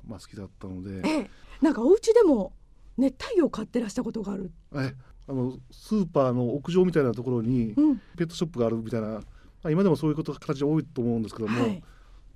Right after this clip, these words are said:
Speaker 1: そういうところに行った時に、その、まあ、大きな水槽があって、そこに、まあ、金魚ね、とか、そういうもんじゃないような、あの、大きな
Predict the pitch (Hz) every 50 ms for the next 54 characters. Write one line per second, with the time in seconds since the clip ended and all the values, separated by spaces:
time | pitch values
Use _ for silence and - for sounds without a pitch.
0 | - - 180 175 175 175 175 165 151 143 143 - 156 156 151 196 208 185 - -
1 | 135 127 123 120 127 - - - - - - - - - 135 120 120 120 - -
2 | - - 165 165 160 165 143 131 117 123 139 123 123 127 113 117 113 113 - -
3 | 127 139 135 131 131 131 131 131 - - - - - - - - - 151 131 117
4 | 117 - - 151 151 143 127 123 120 113 113 139 143 131 - - - - - -
5 | - 127 120 117 110 117 - 135 135 135 139 135 135 139 135 135 131 117 117 113
6 | 123 127 127 135 139 131 123 117 113 107 98 - - - - - - - - -
7 | - - - - 120 110 107 110 107 104 107 104 101 101 - - - - _ -
8 | - - - - - 127 117 - - - 156 135 120 110 110 98 -